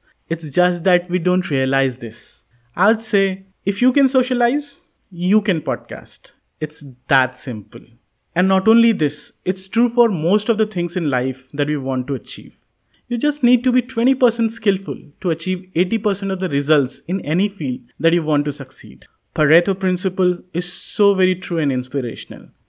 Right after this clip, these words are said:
right? Now you might want to ask, if it is this simple to achieve success in any field,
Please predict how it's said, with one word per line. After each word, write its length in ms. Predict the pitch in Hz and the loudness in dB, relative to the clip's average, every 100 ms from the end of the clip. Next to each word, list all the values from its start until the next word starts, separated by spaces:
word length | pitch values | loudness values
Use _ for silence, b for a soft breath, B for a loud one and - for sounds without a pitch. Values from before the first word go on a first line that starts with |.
| _ _ | _ _
right? 540 | 110 110 131 175 - - _ _ _ _ _ | -6 -2 -2 -4 -12 -20 _ _ _ _ _
Now 160 | 196 240 | -4 -2
you 260 | 190 208 | 0 2
might 300 | 247 269 269 | 2 2 0
want 220 | 214 190 196 | -2 -2 -2
to 160 | 214 | -2
ask, 380 | 214 254 - - - _ _ _ | -2 -6 -12 -18 -20 _ _ _
if 140 | 196 220 | -2 0
it 100 | 269 | 0
is 260 | 240 160 | 0 -4
this 240 | - 220 262 | 2 2 4
simple 300 | 247 226 202 | 2 2 2
to 100 | 190 | 0
achieve 280 | 165 156 151 | 0 -4 -6
success 540 | 143 - 127 - - | -8 -8 -12 -12 -12
in 140 | - 156 | -8 -6
any 260 | 131 135 | 0 0
field, 380 | 185 - 127 - | 0 -4 -8 -10